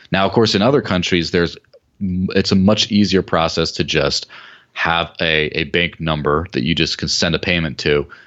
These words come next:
and it, your bill gets paid. It's much easier, and there's quite a few cryptocurrency solutions that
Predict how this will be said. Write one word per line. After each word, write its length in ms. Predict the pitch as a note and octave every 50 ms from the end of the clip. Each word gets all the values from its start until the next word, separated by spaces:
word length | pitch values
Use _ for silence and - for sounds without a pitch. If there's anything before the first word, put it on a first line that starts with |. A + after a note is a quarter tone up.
| _ _ _ _
and 480 | - D#2+ D2+ D2 D2 C#2+ C#2+ C#2+ C#2 - - - - _
it, 140 | - - -
your 120 | - D#2
bill 220 | D2 - F#2+ G2 F2+
gets 220 | D2+ C#2+ C#2+ -
paid. 260 | - - D2 B1+ -
It's 120 | - - -
much 240 | F2+ E2+ E2 - F#2
easier, 300 | F2+ F2 D#2 E2+ E2 D#2+
and 100 | D2+ D2
there's 140 | D2+ -
quite 220 | - - G2+ F#2+ F2+
a 40 | D#2+
few 160 | - F2 E2
cryptocurrency 760 | - - E2 - - D#2 - - D#2+ D2+ D2 - - - D#2
solutions 680 | - - E2+ F2 F#2 F2+ - - D2+ C#2+ C#2+ B1+ -
that 260 | - D2 C#2 B1 -